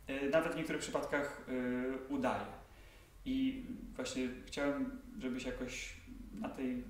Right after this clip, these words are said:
bazie powiedział mi, co ty sądzisz w ogóle o wartości zawodów jako sposób weryfikacji, tak? W sensie, czy to, że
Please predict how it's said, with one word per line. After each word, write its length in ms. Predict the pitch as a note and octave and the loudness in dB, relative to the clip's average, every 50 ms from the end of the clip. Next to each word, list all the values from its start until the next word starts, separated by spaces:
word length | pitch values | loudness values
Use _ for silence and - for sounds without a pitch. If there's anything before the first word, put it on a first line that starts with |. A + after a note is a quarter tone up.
| - - | -6 -6
bazie 540 | B2 B2+ B2 A#2+ A#2+ B2+ B2 A#2+ A#2 C3 C#3 D3 C#3+ - - - C3 A#2+ - - | -4 -2 0 0 2 2 2 2 2 0 0 0 -2 -2 -4 -4 -4 -4 -4 -2
powiedział 320 | B2 B2+ C#3+ C#3 C#3+ C3+ | -2 -2 0 0 2 2
mi, 140 | C3+ C3+ C3 | 4 2 2
co 240 | - - D3 C#3+ C#3+ | 2 0 0 0 0
ty 380 | - - - D3 C#3+ C#3 C3+ | -2 -4 -2 0 0 0 0
sądzisz 380 | C3 - C#3+ C3+ C3+ C3 B2 - | 0 2 2 4 4 2 2 0
w 40 | C3+ | 0
ogóle 220 | B2 B2+ C3 - | 0 0 2 0
o 100 | C3+ A#2 | 2 2
wartości 640 | B2+ B2 B2 - C3+ B2+ A#2+ - - - - B2 | 2 2 2 2 -2 -2 -2 -4 -4 -2 0 0
zawodów 460 | A#2 B2 B2 A#2+ B2+ B2 B2 B2+ - C#3+ | 2 2 2 4 4 2 2 2 2 2
jako 380 | C#3 C3 - - A#2 A#2 G#2 G#2+ - - | 2 2 2 0 -2 -4 -4 -6 -8 -10
sposób 400 | - - - B2 A2 - - A#2 | -10 -8 -6 -6 -6 -6 -6 -6
weryfikacji, 720 | G#2+ A2+ A#2+ A#2+ - - - - - A2+ - - - - | -4 -4 -4 -4 -6 -8 -8 -6 -6 -6 -6 -6 -8 -8
tak? 140 | - A#2+ A#2 - | -8 -6 -6 -6
W 40 | |
sensie, 220 | - B2+ - C3 A#2 | -6 -6 -4 -4 -4
czy 120 | - C3+ | -4 0
to, 160 | - - D3 | 4 4 4
że 360 | C#3 C3 C3+ C3 C3 C3 C3 | 6 6 4 4 4 2 0